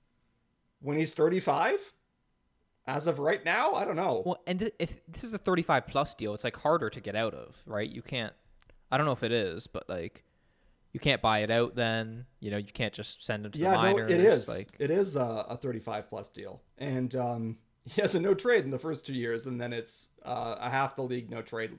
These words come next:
Speaker 1: clause after
Speaker 2: Yeah,
Speaker 1: that,
Speaker 2: so, they, I
Speaker 1: so.
Speaker 2: mean, maybe they, maybe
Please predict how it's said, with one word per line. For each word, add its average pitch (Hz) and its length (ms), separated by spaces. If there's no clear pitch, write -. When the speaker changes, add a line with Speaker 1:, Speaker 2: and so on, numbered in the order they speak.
Speaker 1:
clause - 340
after - 240
Speaker 2:
Yeah, 139 80
Speaker 1:
that, 101 100
Speaker 2:
so, 202 80
they, 180 60
I - 80
Speaker 1:
so. 170 40
Speaker 2:
mean, 175 160
maybe 175 580
they, 131 240
maybe 170 420